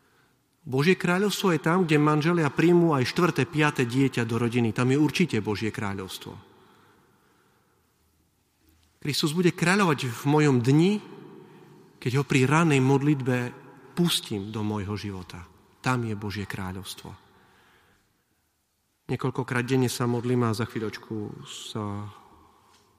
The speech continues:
obrátime na nášho nebeského Otca modlitbou, ktorú nás naučil náš Pán Ježiš Kristus.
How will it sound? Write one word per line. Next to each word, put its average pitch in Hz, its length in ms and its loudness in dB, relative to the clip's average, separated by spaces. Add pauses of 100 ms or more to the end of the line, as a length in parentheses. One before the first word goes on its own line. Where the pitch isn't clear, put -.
(540)
obrátime 120 560 0
na 117 80 2
nášho 120 400 0
nebeského 117 480 -4
Otca 123 320 -4
modlitbou, 120 560 -2
ktorú 120 320 -8
nás 113 160 -4
naučil 117 400 -6
náš 110 160 -6
Pán 120 240 -6
Ježiš 107 320 -6
Kristus. 135 560 -6